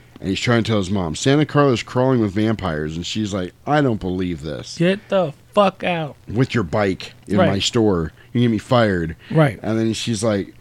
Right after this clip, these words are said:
Speaker 1: "I'm gonna have dinner with Sam, with Sam, with Max tonight.
Speaker 2: I know
Speaker 1: You're
Speaker 2: what
Speaker 1: trying
Speaker 2: you're
Speaker 1: to
Speaker 2: doing.
Speaker 1: ruin it for me."
Speaker 2: Mm-hmm.
Speaker 1: "I don't know what you have against Max. There's nothing wrong." He goes, "This is about Max, Mom. To hell with Max."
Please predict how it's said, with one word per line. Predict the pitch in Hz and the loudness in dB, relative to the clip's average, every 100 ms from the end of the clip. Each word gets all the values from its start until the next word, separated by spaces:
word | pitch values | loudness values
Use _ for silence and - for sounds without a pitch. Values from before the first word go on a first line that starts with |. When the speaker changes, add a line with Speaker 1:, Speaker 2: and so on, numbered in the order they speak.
| - - - - | -20 -20 -20 2
Speaker 1:
"I'm | 190 220 | 4 8
gonna | 196 | 8
have | 170 127 | 8 6
dinner | 156 165 | 8 8
with | 127 | 6
Sam, | - 156 160 143 | 6 8 8 6
with | 104 117 | 4 2
Sam, | - 92 87 90 | 2 -2 -2 2
with | 131 | 4
Max | 123 135 165 - | 6 6 6 2
tonight. | - 117 | 0 2
Speaker 2:
I | 113 | 4
know | |
Speaker 1:
You're | 135 | 4
Speaker 2:
what | 170 | 4
Speaker 1:
trying | 185 175 139 | 6 6 6
Speaker 2:
you're | 120 | 6
Speaker 1:
to | |
Speaker 2:
doing. | 127 | 8
Speaker 1:
ruin | 175 156 | 8 8
it | 117 | 4
for | 120 110 | 0 2
me." | 98 | 0
Speaker 2:
Mm-hmm. | 90 147 147 151 | -2 -4 -2 2
Speaker 1:
"I | 185 | 6
don't | 254 | 6
know | 233 | 6
what | 214 | 6
you | 196 | 6
have | 185 202 | 6 6
against | 208 165 - | 6 6 6
Max. | 127 113 107 | 2 2 2
There's | 131 131 | -2 2
nothing | 175 165 | 4 6
wrong." | 165 | 6
He | |
goes, | 143 - - - - | 4 0 -14 -18 4
"This | 202 | 6
is | 226 185 | 6 6
about | 202 202 | 6 6
Max, | 190 190 - | 6 4 6
Mom. | 180 190 170 | 6 6 4
To | 190 | 6
hell | 202 226 | 8 8
with | 208 | 8
Max." | 165 175 139 - | 6 4 4 -2